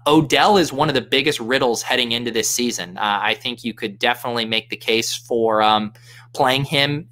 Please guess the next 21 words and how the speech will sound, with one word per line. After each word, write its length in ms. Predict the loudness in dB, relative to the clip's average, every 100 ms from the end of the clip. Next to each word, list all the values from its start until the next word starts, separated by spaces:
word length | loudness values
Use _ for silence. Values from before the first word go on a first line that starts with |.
| -6
in 140 | -2
a, 260 | 2 2 0
in 100 | -4
a 80 | -6
G 240 | -4 -4 -4
P 220 | -6 -4
P, 400 | 2 2 2 -4 -20 -20 -20
but 400 | -4 0 2 0 -4 _ -2
I 140 | 0
don't 160 | 2 2
know 180 | 2
if 80 | 0
he 100 | 0
will 120 | -2
be 120 | 0 -2
in 100 | -2
my 120 | -2
single 340 | -4 -6 -6
entry 240 | -6 -8 -4
lineup. 400 | 0 0 -2 -2
Landry 580 | 0 0 0 0 -2